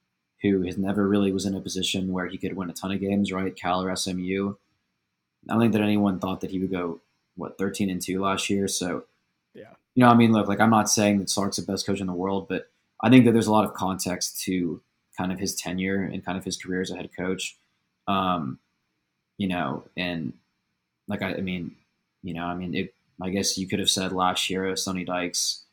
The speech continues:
Speaker 1: has never won whatever, how many games, so he's not gonna do it. So, no, I mean, but I'm glad that you brought it up. Um, I think that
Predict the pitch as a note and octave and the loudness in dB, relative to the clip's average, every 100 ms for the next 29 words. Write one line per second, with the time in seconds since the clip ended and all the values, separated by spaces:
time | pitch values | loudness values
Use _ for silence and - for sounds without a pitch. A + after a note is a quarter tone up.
0 | _ F2 F2+ F2+ F2+ F#2 F2+ F2 D#2 _ | _ -10 -6 -4 -4 -4 -4 -6 -10 _
1 | E2 E2 C#2+ - F2 F2 E2+ E2+ F2 E2+ | -10 -8 -8 -10 -10 -8 -6 -6 -6 -6
2 | E2 - F2 E2+ D#2 - D#2+ E2+ - - | -8 -8 -8 -10 -12 -10 -12 -8 -8 -6
3 | - F2+ D2 - _ _ _ _ - D3+ | -6 -4 -6 -8 _ _ _ _ 2 8
4 | B2 A#2+ A2+ G#2 G#2 A2 A#2+ C3 A#2 A2 | 10 10 6 6 4 4 6 8 8 4
5 | G#2+ G#2+ G2 F#2 F#2+ F#2+ _ - G2 F#2+ | 4 4 2 0 -4 -6 _ -6 -2 0
6 | F#2 E2 G2+ A#2+ G#2+ | -2 -2 0 2 2